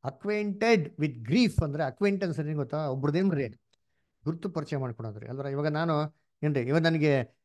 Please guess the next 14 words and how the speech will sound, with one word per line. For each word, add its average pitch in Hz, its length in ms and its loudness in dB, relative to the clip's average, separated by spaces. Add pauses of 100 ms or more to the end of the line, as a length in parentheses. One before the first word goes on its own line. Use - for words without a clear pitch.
ಏನ್ರಿ, 143 400 0 (180)
ಆ, - 20 0 (460)
ಆ, 131 140 -2
ಬಸವರಾಜ್ 160 480 4
ಬದವ್ರು 156 220 2
ಗೊತ್ತಾ 135 680 -2
ಅಂತಂದ್ರೆ, 127 680 -6
"ಏ, 233 220 -12
ಗೊತ್ತು." 190 380 -4
ಎಷ್ಟು - 280 -2
ಮತ್ತು 220 300 4
ಎಷ್ಟು 180 240 0
ಮಟ್ಟಿಗೂ 220 640 -2
ಗೊತ್ತು? 214 680 0